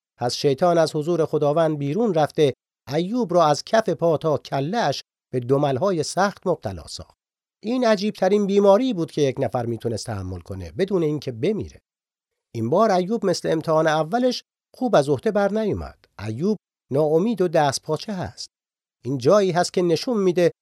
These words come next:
زن ایوب چندان قابل اعتماد نبود. او به ایوب نگاه می‌کنه و میگه: «آیا تا به حال کاملیت خود را نگاه می‌داری؟ خدا را ترک کن و بمیر.»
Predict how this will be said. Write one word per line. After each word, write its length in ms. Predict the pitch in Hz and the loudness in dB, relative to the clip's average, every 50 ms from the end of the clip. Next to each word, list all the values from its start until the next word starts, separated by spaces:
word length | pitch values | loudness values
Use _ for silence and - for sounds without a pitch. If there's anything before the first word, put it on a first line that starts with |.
| _ _ _ | _ _ _
زن 240 | - 113 160 220 226 | -4 0 0 2 2
ایوب 460 | 202 170 131 131 131 127 165 214 202 | 0 -2 -2 -4 -4 -4 -4 -6 -6
چندان 460 | - - - 117 113 123 151 180 180 165 | -6 -4 -4 -2 -2 0 0 0 0 0
قابل 300 | 131 117 113 113 113 110 | 0 -2 -2 -2 -4 -4
اعتماد 520 | 107 107 - 101 104 139 165 160 - 175 | -6 -6 -8 -8 -6 -4 -4 -4 -2 -2
نبود. 280 | 180 175 131 78 76 _ _ _ _ _ _ _ _ _ _ _ _ _ _ _ _ _ _ _ _ - | -4 -4 -4 -8 -14 _ _ _ _ _ _ _ _ _ _ _ _ _ _ _ _ _ _ _ _ -4
او 100 | 220 214 | 0 2
به 120 | 214 202 | 4 4
ایوب 320 | 185 190 185 202 196 - | 4 4 2 0 -2 0
نگاه 280 | 196 180 175 202 202 175 | 0 2 4 4 4 4
می‌کنه 320 | 180 190 - - 180 180 | 2 0 0 2 2 2
و 120 | 180 185 180 | 2 2 2
میگه: 400 | 175 170 156 165 185 185 180 - _ _ _ _ _ _ _ | 0 0 0 2 2 0 0 -2 _ _ _ _ _ _ _
«آیا 300 | - 214 233 240 233 214 | -2 0 0 2 2 0
تا 220 | 196 - - 165 156 | 0 2 0 0 2
به 100 | 147 147 | 2 2
حال 240 | - 220 226 220 202 | 2 4 2 2 2
کاملیت 580 | - - 175 156 151 147 143 147 190 190 175 | 0 -2 0 0 2 0 0 0 0 0 -2
خود 240 | 156 - 180 175 143 | -2 -2 -2 -2 0
را 120 | 147 147 | 0 0
نگاه 340 | 143 131 113 110 131 170 190 | 0 0 0 0 0 0 0
می‌داری؟ 520 | 196 214 214 - 214 214 208 208 220 226 - _ _ _ _ _ _ _ _ _ _ | 0 -2 -2 0 -2 -2 -2 -4 -8 -10 -12 _ _ _ _ _ _ _ _ _ _
خدا 320 | _ _ - 202 220 269 254 | _ _ -2 0 0 2 2
را 120 | 226 202 | 2 0
ترک 420 | - - - - 220 240 226 - _ | 0 -2 -4 -2 -2 -2 -2 -4 _
کن 220 | - - 147 135 113 | -6 -4 -2 -2 -2
و 80 | 113 | -4
بمیر.» 560 | 101 104 151 226 233 170 90 - _ _ _ | -2 -2 0 0 0 -2 -6 -8 _ _ _